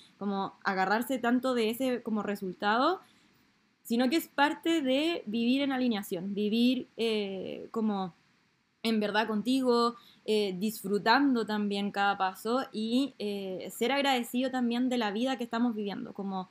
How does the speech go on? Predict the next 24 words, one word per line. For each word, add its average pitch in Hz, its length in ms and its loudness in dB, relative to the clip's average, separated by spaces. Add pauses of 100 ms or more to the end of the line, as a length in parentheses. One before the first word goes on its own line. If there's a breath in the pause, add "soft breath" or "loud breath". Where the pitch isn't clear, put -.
(440 soft breath)
poder 233 440 4
también 233 280 2
admirar 269 840 4
lo, 233 160 0 (140)
donde 202 220 -4
estamos, 226 720 2
poder 208 280 0
encontrar 220 560 0
también 233 480 0 (240 soft breath)
cosas 233 340 -4
buenas 233 420 0
cada 226 300 0
día 214 400 2
y 208 80 2
poder 226 320 -2
como 277 320 2
tener 254 240 2
ese 311 200 -2
pacto 277 360 -2
de, 269 220 0 (280 soft breath)
con 240 200 4
la 220 100 4
vida, 220 320 2
como 202 300 -2